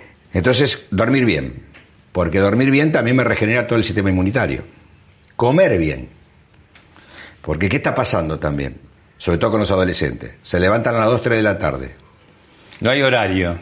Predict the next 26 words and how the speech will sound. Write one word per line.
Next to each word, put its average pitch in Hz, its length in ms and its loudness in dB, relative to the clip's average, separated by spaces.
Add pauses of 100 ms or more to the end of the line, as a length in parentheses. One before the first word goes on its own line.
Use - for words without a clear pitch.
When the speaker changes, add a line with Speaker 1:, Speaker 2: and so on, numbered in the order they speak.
Speaker 1:
Claro. - 200 -12 (120)
Speaker 2:
Desapareció 101 500 0
el 139 100 0
tiempo, 123 180 2 (100)
Speaker 1:
Claro. 90 160 0
Speaker 2:
es 90 60 -2
sin 120 200 0
tiempo, 90 460 -2
¿no? 143 240 -4 (120)
Es - 100 -20
un - 80 -4
Speaker 1:
Hoy 170 360 2
no 135 160 2
es 147 200 0
ni 127 120 4
miércoles, 175 460 4
ni 117 60 2
jueves, 160 300 2
ni 113 120 2
viernes. 104 600 2
Hoy 160 200 4
es 135 80 2
mañana, 147 460 2
tarde 156 220 0
y 139 40 0
noche. 127 380 -2